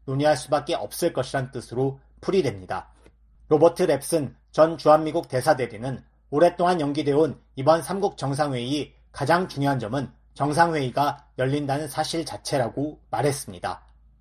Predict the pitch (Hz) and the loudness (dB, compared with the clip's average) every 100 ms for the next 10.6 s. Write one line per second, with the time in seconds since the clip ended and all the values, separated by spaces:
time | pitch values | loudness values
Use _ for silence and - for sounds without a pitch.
0 | _ _ - 131 143 135 - _ - 185 | _ _ -4 2 4 2 -8 _ -4 -2
1 | 196 190 139 143 160 156 147 156 147 123 | 0 0 -2 0 0 0 0 -2 -2 -4
2 | 123 117 95 - _ _ - 131 131 147 | 0 0 -2 -16 _ _ -8 -2 2 2
3 | 160 165 175 131 147 127 - _ - 147 | 2 2 2 2 -4 -4 -12 _ -4 0
4 | 147 185 - 156 151 151 135 107 127 110 | 0 -2 -4 -2 0 2 0 -4 -10 -10
5 | 92 120 104 _ _ - 139 143 135 151 | -6 -4 -4 _ _ -8 0 2 2 0
6 | 151 - _ - 135 160 151 - _ - | -2 -8 _ -4 2 4 2 -8 _ -4
7 | 156 180 131 _ _ - 127 147 110 - | 2 2 2 _ _ 0 4 4 4 -6
8 | - 147 139 170 - 113 113 147 - _ | -10 -8 -2 -2 -2 -8 -4 -6 -6 _
9 | - - 180 170 175 - - - 196 160 | -8 -2 0 0 -2 -4 -6 0 2 2
10 | 170 165 160 131 139 139 | 2 0 0 -4 -4 -4